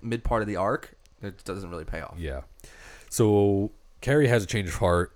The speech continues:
Speaker 2: and she gives John his permission slip for the Yosemite trip and tells him to have a great time. And John appreciates the gesture, but crumples that bitch up while he's walking with Molly 'cause he ain't fucking going, guys.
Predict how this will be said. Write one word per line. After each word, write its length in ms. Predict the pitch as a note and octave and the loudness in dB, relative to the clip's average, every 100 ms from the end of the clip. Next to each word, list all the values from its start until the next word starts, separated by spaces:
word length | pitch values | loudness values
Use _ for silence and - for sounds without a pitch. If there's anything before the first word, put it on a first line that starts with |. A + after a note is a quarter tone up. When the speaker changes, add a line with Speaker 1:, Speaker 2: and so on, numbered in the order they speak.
| - | -4
Speaker 2:
and 180 | F2 F2 | -4 -4
she 140 | G2 | -4
gives 240 | F#2+ F#2+ | 0 -2
John 280 | - G2 F#2+ | 0 0 0
his 160 | E2+ F#2+ | -2 -4
permission 440 | - F#2 B2 F2+ | -2 -2 -2 -4
slip 320 | - E2+ E2+ | -4 -4 -4
for 400 | - F2+ E2+ E2+ | -4 -2 2 0
the 80 | D#2 | 0
Yosemite 440 | D#2 D#2 - G#2 F2+ | -2 -2 -2 -2 -2
trip 260 | - E2 | -2 -4
and 140 | - E2 | -4 -4
tells 200 | F#2+ F2+ | -4 -2
him 100 | F2 | -4
to 40 | E2 | -2
have 200 | F2+ D#2+ | 0 -2
a 60 | |
great 240 | E2 F2 - | -4 -4 -4
time. 400 | F2+ E2+ G2 A2+ - - - - _ | -4 -2 -4 -8 -18 -20 -20 -20 _
And 320 | D#2 D#2 D#2+ | -10 -8 -6
John 200 | D#2 C#3+ | -2 0
appreciates 600 | D3+ G3 A3+ - C#3+ B2 | 2 2 2 2 4 2
the 60 | A2 | 0
gesture, 360 | A2 B2 - E3 | 2 2 4 2
but 140 | A#2 | 0
crumples 380 | - D3 C#3 A2 | -2 0 2 2
that 260 | C#3+ C3+ A2+ | 2 2 4
bitch 320 | - - E3+ | 4 6 4
up 140 | D3+ | 4
while 340 | C3 B2 A2+ A#2 | 4 6 8 6
he's 160 | A#2 | 4
walking 320 | A#2+ D3 C3 C3+ | 6 6 6 6
with 120 | A2 | 6
Molly 320 | A#2+ E3 C3 | 8 8 8
'cause 340 | - G#2 - - - A3+ | 4 -2 -2 -6 -2 6
he 100 | E3+ | 8
ain't 200 | E3+ D3+ | 8 10
fucking 400 | - - - B2+ | 8 8 4 4
going, 400 | C3+ G#3 F3 G2+ | 8 10 8 4
guys. 480 | F#2+ A#2+ E3 - | 6 8 6 2